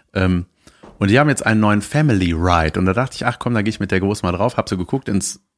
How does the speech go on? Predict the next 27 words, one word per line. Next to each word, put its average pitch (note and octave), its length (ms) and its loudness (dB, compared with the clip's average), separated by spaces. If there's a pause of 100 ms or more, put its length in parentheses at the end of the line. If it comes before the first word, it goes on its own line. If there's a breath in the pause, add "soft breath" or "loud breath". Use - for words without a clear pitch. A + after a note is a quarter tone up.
(160)
Programm, F2 440 -4
in F#2+ 80 -2
diesen E2 200 -4
Guide F#2 260 4
da, G#2+ 180 2
und G#2 60 2
da G2+ 100 0
steht G2+ 200 -4
da G2+ 80 2
so, G2 140 4
ja, G2 220 4
ab - 180 -6
ein G2 180 2
Meter G#2 600 2 (120)
in F#2 100 -2
Begleitung F#2 480 2
eines F2+ 220 -4
Erwachsenen. E2 360 -4
Ich D2+ 60 -10
so, D#2+ 60 -8
„Jut, B2+ 400 2
wunderbar.“ F#2+ 580 2
Und F2 80 -10
hab F#2 100 -4
mich E2+ 80 -6
da F#2+ 80 -2
angestellt. A2 500 -2